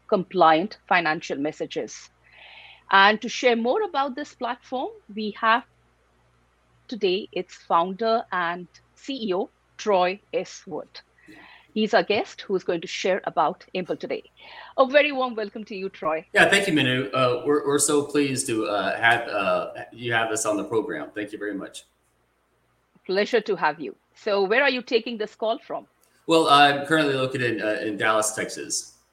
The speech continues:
Speaker 2: Uh, that
Speaker 1: Okay.
Speaker 2: said, uh, we, we're a worldwide project, so, uh, not, not just localized to, uh, the States.
Speaker 1: Yeah,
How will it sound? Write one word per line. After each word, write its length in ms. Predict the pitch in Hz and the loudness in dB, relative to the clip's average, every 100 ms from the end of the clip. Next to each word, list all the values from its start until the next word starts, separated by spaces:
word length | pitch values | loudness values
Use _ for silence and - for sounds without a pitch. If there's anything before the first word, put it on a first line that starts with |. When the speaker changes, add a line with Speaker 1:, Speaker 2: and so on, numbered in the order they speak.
| 107 | -12
Speaker 2:
Uh, 340 | 95 92 - - | -6 -6 -8 -4
that 120 | 117 | -2
Speaker 1:
Okay. 60 | 196 | 0
Speaker 2:
said, 400 | 208 127 120 104 | 0 0 0 0
uh, 300 | 98 92 - | -2 -4 -6
we, 140 | 127 127 | -10 -8
we're 240 | 135 127 | -2 2
a 100 | 107 | 2
worldwide 640 | 113 131 123 113 107 107 - | 2 0 0 2 2 2 0
project, 640 | 104 90 - 71 - - _ _ _ _ _ - | -2 -2 -4 -12 -14 -20 _ _ _ _ _ -8
so, 520 | - 85 80 80 80 | -6 -4 -6 -8 -10
uh, 280 | 82 80 78 - | -10 -10 -10 -6
not, 280 | 92 85 | -4 -4
not 200 | 95 92 | -4 -4
just 200 | 98 90 | -4 -8
localized 640 | 87 85 82 78 78 78 - | -6 -8 -6 -6 -4 -6 -8
to, 260 | 80 76 | -10 -8
uh, 100 | 80 | -10
the 140 | 78 78 | -8 -8
States. 540 | - 71 - - - _ _ _ _ _ _ _ - | -8 -10 -8 -8 -10 _ _ _ _ _ _ _ -8
Speaker 1:
Yeah, 320 | 156 151 135 | -6 -4 -6